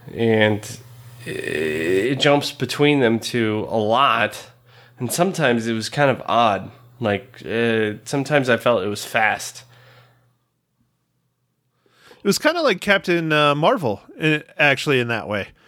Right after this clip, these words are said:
Speaker 2: where there's lots of, uh, jumping flashbacks, and it doesn't make a lot of sense, especially for the first half hour of Captain Marvel. This one, not so much, but still, it, the flashbacks get quite confusing. It's, uh,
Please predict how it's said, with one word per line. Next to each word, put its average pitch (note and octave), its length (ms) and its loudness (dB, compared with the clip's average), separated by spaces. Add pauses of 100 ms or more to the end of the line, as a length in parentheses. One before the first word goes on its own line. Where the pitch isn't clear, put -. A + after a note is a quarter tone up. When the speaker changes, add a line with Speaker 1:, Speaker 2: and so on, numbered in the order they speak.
(540)
Speaker 2:
where D3 100 2
there's C#3 460 2 (160)
lots D#3+ 480 0
of, D#3 180 0
uh, C3 160 4
jumping D3+ 500 0
flashbacks, C#3+ 880 2
and A#2 120 -4
it A2 80 -8
doesn't C#3+ 240 -2
make C#3 160 2
a C#3+ 40 2
lot C3 160 4
of A#2+ 60 -4
sense, C3+ 460 -2
especially C#3 580 0 (480)
for D3+ 140 2
the C3 80 -2
first C#3 320 2
half C3+ 260 2
hour B2+ 300 4
of B2 120 -2
Captain B2 340 0
Marvel. B2 280 2
This D#3 240 0
one, G#3 160 2
not E3+ 180 2
so B2 160 -4
much, A2+ 540 -2 (880)
but B2+ 340 2 (800)
still, C#3 360 0
it, C#3+ 320 0
the D3+ 100 4
flashbacks D#3 640 0
get C#3 180 0
quite D#3 240 0
confusing. C#3 540 -2
It's, B2+ 320 -4
uh, B2+ 240 4